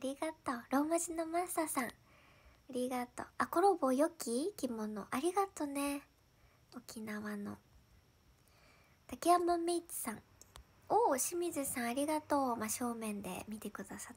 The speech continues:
てありがとうございます。ケンジ、花束とお弁当箱。ありがと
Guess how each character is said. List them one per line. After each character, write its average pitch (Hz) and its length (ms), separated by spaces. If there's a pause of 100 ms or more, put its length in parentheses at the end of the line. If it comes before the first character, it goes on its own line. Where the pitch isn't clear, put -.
(100)
て - 180
あ 202 40
り 226 120
が 247 100
と 220 140
う - 20
ご 214 60
ざ 214 140
い 220 100
ま 226 180
す。 - 140 (1000)
ケ 294 120
ン 311 100
ジ、 - 140 (360)
花 277 260
束 277 260
と 208 220 (420)
お 214 80
弁 330 220
当 392 140
箱。 349 300
あ - 80 (1160)
り 330 100
が 440 100
と 466 160